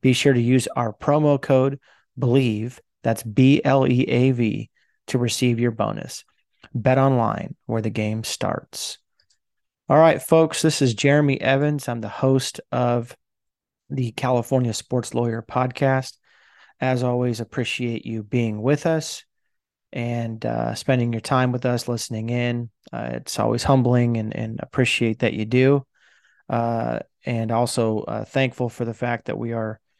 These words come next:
uh, in, uh, the third season of being the number one, uh, sports law podcast in the world. So, uh, really appreciate, uh,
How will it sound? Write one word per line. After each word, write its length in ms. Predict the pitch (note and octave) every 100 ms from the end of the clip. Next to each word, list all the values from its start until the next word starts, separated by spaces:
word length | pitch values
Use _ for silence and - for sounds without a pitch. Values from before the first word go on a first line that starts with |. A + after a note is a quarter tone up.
| _ _
uh, 180 | D#3+ A#2 -
in, 420 | A#2+ A#2 A#2 A2+ -
uh, 160 | A2+
the 140 | A2+ A#2
third 420 | - D3+ C3+ B2+
season 400 | - B2+ A#2+ A#2
of 100 | A2
being 180 | A#2 A2+
the 100 | A2+
number 200 | A#2+ A2+
one, 440 | A2+ A#2 A2+ A2 - _ _ _ -
uh, 180 | A#2 A2
sports 440 | - - A#2+ -
law 180 | A2+ A2
podcast 680 | - G#2 G2+ - G2+ G2 -
in 80 |
the 80 | G#2+
world. 440 | G#2+ A2+ A2 G#2+ - _ _ _ _
So, 480 | - A#2 A2 G#2+ -
uh, 160 | A2+ A2
really 320 | B2 B2 A#2
appreciate, 720 | G#2+ - A2 - A2+ G#2 G#2 _ _ _ _ -
uh, 300 | G2+ G2+